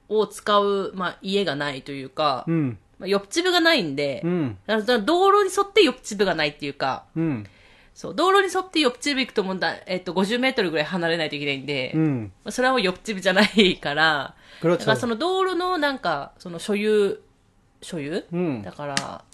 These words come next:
Speaker 1: 通行権、通行権みたいな
Speaker 2: うん。
Speaker 1: ところを考えるときに、なんか、ないんだよね、その、うちと共有する家が。
Speaker 2: うん。うん。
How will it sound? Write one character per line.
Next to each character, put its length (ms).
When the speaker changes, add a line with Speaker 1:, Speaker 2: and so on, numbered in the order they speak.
Speaker 1:
通 260
行 220
権、 280
通 240
行 260
権 240
み 80
た 140
い 60
な 180
Speaker 2:
う 60
ん。 200
Speaker 1:
と 140
こ 140
ろ 100
を 40
考 180
え 60
る 100
と 120
き 120
に、 420
な 100
ん 20
か、 140
な 420
い 60
ん 60
だ 60
よ 60
ね、 80
そ 100
の、 140
う 120
ち 120
と 80
共 240
有 120
す 140
る 240
家 220
が。 220
Speaker 2:
う 60
ん。 20
う 140
ん。 160